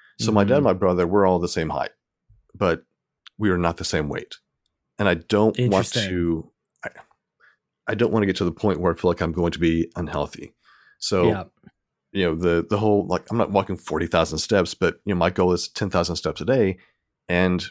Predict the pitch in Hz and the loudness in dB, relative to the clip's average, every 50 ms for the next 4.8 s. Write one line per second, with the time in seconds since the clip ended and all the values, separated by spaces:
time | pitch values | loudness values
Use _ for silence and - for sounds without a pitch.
0 | - _ _ _ _ _ _ _ _ _ _ _ _ _ - 107 117 113 - - | -16 _ _ _ _ _ _ _ _ _ _ _ _ _ -4 -2 -2 0 0 2
1 | 151 127 95 80 82 90 90 - _ _ _ _ _ _ _ _ _ _ _ _ | 2 2 2 2 -2 -4 -6 -10 _ _ _ _ _ _ _ _ _ _ _ _
2 | _ _ _ _ _ - 101 101 101 104 101 87 - - 90 - - - 95 82 | _ _ _ _ _ -2 2 4 4 4 2 2 0 -2 -2 -2 -2 -2 -2 0
3 | 87 95 113 120 101 92 107 104 95 85 82 80 - - - 107 - - _ - | 0 0 0 0 0 0 2 2 2 2 2 -2 -4 -4 -4 -4 -4 -6 _ -6
4 | - 90 87 - 82 78 78 78 78 - - - - - - - | -4 -4 -2 0 -2 -2 -2 -4 -6 -4 -2 -2 -2 -2 -4 -8